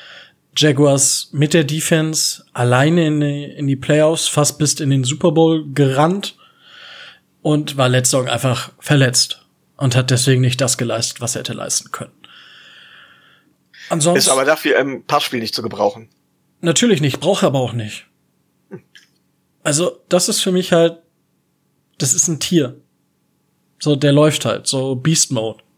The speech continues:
Speaker 1: So, Beast Mode konntest du auch nicht anwerfen.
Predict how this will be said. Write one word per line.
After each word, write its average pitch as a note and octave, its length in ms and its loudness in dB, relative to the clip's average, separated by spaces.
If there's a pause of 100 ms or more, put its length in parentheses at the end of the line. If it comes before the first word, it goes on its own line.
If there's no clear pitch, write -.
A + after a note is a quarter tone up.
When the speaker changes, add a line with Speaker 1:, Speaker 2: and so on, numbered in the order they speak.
(1080)
Speaker 1:
So, C#3 360 -2 (640)
Beast E3+ 220 0
Mode F3 220 4
konntest D#3 420 0
du D#3+ 320 0 (560)
auch F3+ 280 2
nicht C3 340 0 (720)
anwerfen. B2+ 640 -2